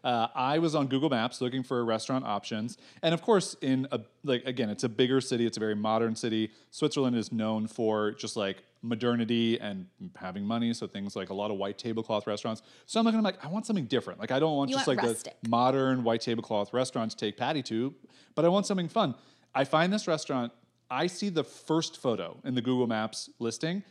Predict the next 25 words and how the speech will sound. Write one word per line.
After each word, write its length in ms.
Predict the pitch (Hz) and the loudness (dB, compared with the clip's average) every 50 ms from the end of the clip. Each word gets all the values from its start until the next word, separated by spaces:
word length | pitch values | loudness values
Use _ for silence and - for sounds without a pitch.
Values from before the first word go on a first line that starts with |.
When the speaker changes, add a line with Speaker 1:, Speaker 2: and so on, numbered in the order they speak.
| _ _ _ _ _ _ | _ _ _ _ _ _
Speaker 1:
and 100 | - 131 | 0 2
I'm 200 | 135 135 131 123 | 2 2 2 0
sold. 320 | - - 107 95 - - - - | -2 -2 -4 -4 -4 -8 -8 -4
I 80 | 123 120 | -4 0
book 240 | 110 131 123 - 143 | 2 2 2 2 0
a 20 | |
table, 540 | - - 110 110 113 123 156 190 208 - - | -2 0 0 0 0 2 0 0 -2 -4 -4
and 260 | 143 131 131 131 131 131 - | -2 0 0 0 -2 -4 -4
I'm 140 | 131 131 | -2 -2
like, 160 | 131 123 120 135 | 0 -2 0 0
"We're 100 | 139 131 | 2 2
going 240 | 143 135 120 113 | 4 2 2 0
here." 160 | - 104 90 - - _ | -2 -6 -10 -10 -8 _
I 80 | 135 147 | 0 0
Speaker 2:
It's 40 | 175 | 2
Speaker 1:
don't 100 | 220 226 | 4 4
look 140 | 214 208 208 | 4 4 2
Speaker 2:
just 120 | 208 202 | 2 -2
Speaker 1:
at 60 | 226 208 | -2 -4
Speaker 2:
wood 400 | 202 226 254 262 240 220 - - | 2 2 2 2 2 -2 -8 -8
beams, 400 | 254 247 247 247 247 247 233 - | -6 -4 -4 -2 -2 -4 -4 -4
it's 180 | - 208 - | -8 -6 -4
Speaker 1:
Yeah. 160 | 143 135 226 | -2 0 0
Speaker 2:
hanging 320 | 226 254 254 262 254 254 247 | 0 0 -2 -2 -2 -2 -4
pots, 680 | - - - 214 208 202 208 214 - - - - | -6 -8 -8 -6 -4 -4 -4 -4 -6 -10 -14 -16